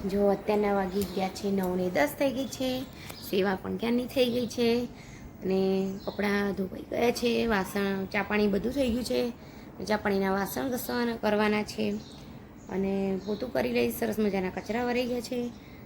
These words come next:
જૈમિક રોજની જેમ એના પપ્પા સાથે ગયો છે પૂજા કરાવવા માટે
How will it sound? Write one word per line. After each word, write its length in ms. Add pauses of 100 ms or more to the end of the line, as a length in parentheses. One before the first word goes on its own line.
(160)
જૈમિક 360 (380)
રોજની 460
જેમ 240
એના 140
પપ્પા 320
સાથે 300
ગયો 260
છે 180
પૂજા 340
કરાવવા 380
માટે 520